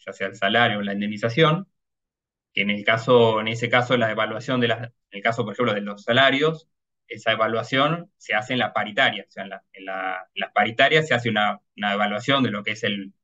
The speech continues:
el valor del trabajo, justamente, y ese es el momento en donde se hace esa evaluación para un pago oportuno. En el caso de las indemnizaciones, sea despido, accidente, lo que fuere,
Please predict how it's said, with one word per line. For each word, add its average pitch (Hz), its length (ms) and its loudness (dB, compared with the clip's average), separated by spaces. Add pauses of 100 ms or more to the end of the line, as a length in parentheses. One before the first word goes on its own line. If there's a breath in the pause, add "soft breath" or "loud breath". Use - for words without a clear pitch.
(520)
el 104 160 0
valor 123 280 6
del 123 140 6
trabajo, 139 580 2
justamente, 123 680 2 (640)
y 107 160 2
ese 117 140 0
es 123 80 0
el 123 100 4
momento 131 800 4
en 107 140 -12
donde 107 220 -6
se 117 120 0
hace 120 180 4
esa 117 200 4
evaluación 110 540 2
para 110 200 4
un 120 160 4
pago 123 240 4
oportuno. 107 560 -4 (180)
En 98 120 -10
el 101 180 -4
caso 120 280 2
de 123 100 6
las 120 120 4
indemnizaciones, 127 880 0 (480)
sea 98 140 -6
despido, 117 480 4
accidente, 107 540 -2
lo 98 80 -8
que 107 80 -8
fuere, 151 480 2